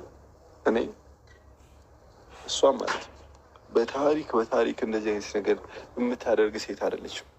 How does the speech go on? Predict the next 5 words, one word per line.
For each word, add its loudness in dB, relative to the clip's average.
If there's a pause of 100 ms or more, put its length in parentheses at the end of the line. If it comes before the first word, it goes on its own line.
(1400)
ሀንድረድ 2
ፐርሰንት -6
በሷ 0
እርግጠኛ 0
ነኝ። -6